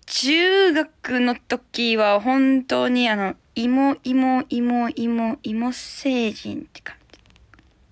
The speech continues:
<laughs> そう。夜のハイテンションある。いや、あの、なんかね、私っ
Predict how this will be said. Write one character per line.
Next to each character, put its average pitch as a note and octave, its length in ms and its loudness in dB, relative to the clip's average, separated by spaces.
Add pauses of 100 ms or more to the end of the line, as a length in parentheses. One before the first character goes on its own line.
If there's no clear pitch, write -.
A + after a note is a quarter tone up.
(2500)
<laughs> - 60 -20
そ - 380 -12
う。 F#3+ 200 -12 (3000)
夜 F#4+ 200 2
の B3+ 80 4
ハ C#4 120 0
イ D#4 60 2
テ F4+ 140 2
ン E4 40 0
シ - 100 -2
ョ A#3 40 2
ン - 20 4
あ A#3 60 4
る。 G#3 100 -6 (300)
い B3 40 0
や、 C4 80 0
あ - 40 -4
の、 C4 60 0
な C4 120 4
ん B3+ 60 -2
か A3 120 -2
ね、 G3 480 0 (480)
私 C#4 440 0
っ - 20 -20